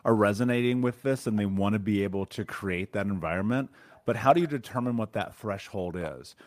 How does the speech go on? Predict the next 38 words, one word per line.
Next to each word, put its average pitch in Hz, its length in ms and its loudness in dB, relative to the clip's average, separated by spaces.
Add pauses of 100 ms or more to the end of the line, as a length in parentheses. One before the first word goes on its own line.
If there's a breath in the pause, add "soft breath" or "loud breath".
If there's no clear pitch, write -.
(120)
My, 110 340 2
my 120 380 6
instinct 127 640 -4
tells 107 260 -6
me 107 120 -6
that 98 180 -8
people 110 260 -6
hearing 101 320 -6
this 110 180 -6
will 101 140 -4 (360)
say, 101 460 -2
"Well, 110 200 4
I'm 110 140 2
scared 117 480 -2
to 104 220 0 (300 loud breath)
give 107 180 4
my 107 200 2
child 101 340 2
that 95 160 0
much 90 300 -6
space." 127 600 4 (340 loud breath)
But 110 420 2
they 110 140 -4
hear 113 200 0
you 110 140 2
and 104 100 0
say, 104 180 -2
"Well, 127 280 2
that 120 140 0
might 113 220 -2
be 101 100 -2
necessary." 104 420 -4
So 120 120 -8
how 135 140 0
do 175 80 2
you 170 140 0
kind 131 220 0
of 113 120 2